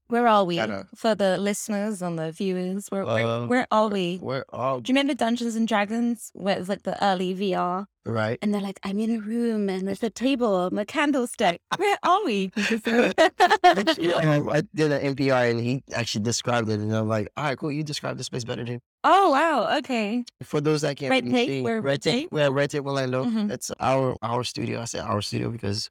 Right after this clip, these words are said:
Speaker 2: we have multiple artists here. It's the studio. It's the f-, uh, first working studio in the downtown Orlando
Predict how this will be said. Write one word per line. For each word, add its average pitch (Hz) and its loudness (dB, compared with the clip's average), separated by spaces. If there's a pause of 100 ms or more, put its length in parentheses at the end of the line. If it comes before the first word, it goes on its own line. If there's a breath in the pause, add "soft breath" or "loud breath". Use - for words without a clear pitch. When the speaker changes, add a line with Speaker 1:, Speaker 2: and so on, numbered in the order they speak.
Speaker 2:
we 107 -2
have 107 0
multiple 107 -2 (140)
artists 107 -6
here. 113 -8 (440)
It's - -12
the 127 -2
studio. 117 0 (140)
It's - -6
the 123 2
f-, - -4 (200)
uh, 117 2
first 151 -2
working 131 -4
studio 120 -2
in 113 -2
the 110 -2
downtown 110 0
Orlando 107 -2